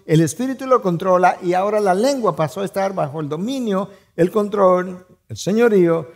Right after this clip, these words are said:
del Espíritu de Dios. Pero el hombre no puede. Ningún hombre puede domar la lengua. Es un mal turbulento y lleno de veneno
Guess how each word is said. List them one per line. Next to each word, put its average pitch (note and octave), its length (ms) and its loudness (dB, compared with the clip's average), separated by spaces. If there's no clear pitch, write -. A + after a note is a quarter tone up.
del C#3+ 140 0
Espíritu C#3+ 500 -2
de B2+ 120 -4
Dios. G#2+ 460 -18
Pero C#3+ 180 -8
el D3 80 -2
hombre F3 240 0
no F#3+ 160 -4
puede. G3+ 640 -4
Ningún D#3+ 320 2
hombre F3+ 320 0
puede F#3 280 -8
domar E3 360 -10
la E3+ 100 -4
lengua. E3+ 400 -6
Es A#2+ 160 -10
un F3+ 240 -6
mal F#3+ 300 -6
turbulento E3+ 1120 -4
y A#2+ 140 -4
lleno F#3+ 380 0
de C#3+ 160 -2
veneno E3 840 -6